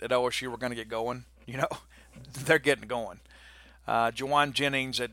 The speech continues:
Tennessee has four. Jerry Jeudy with four. Justin Jefferson from L S U with four.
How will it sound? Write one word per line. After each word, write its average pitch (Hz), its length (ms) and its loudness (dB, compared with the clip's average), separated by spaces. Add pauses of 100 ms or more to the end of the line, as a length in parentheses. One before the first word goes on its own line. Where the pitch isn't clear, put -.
(140)
Tennessee 139 420 0
has 117 220 -2
four. 120 560 0 (160)
Jerry 135 260 2
Jeudy 127 320 -6
with 117 180 -6
four. 117 460 0 (440)
Justin 131 320 4
Jefferson 131 440 2
from 127 140 -8
L 120 120 2
S - 160 -4
U 120 80 -10
with 110 100 -12
four. 120 420 0